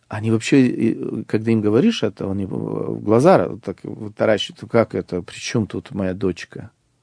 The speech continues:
Я же с женой, ты поссорился». А вот ты не понимаешь, что дети, когда м-, среди, в, у вас ссора, особенно при, при них,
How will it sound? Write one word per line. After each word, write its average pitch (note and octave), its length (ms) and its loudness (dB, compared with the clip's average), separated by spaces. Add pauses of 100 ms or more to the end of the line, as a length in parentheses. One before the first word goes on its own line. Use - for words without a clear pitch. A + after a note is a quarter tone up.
(180)
Я G#2+ 140 2
же G2 120 -2
с - 60 -8
женой, G2 560 -4 (640)
ты - 140 -10
поссорился». - 800 -4 (880)
А G2+ 160 -4
вот B2+ 160 0
ты F#3 100 0
не A#3 140 6
понимаешь, E3 720 2
что - 280 -6
дети, A2+ 520 2
когда A2+ 320 -2
м-, A2 180 0
среди, A#2+ 480 -4
в, A2 200 -8
у B2 80 -2
вас A#2+ 320 2
ссора, D#3+ 460 0
особенно C3 560 0
при, A#2 300 0
при A#2 220 2
них, B2 580 2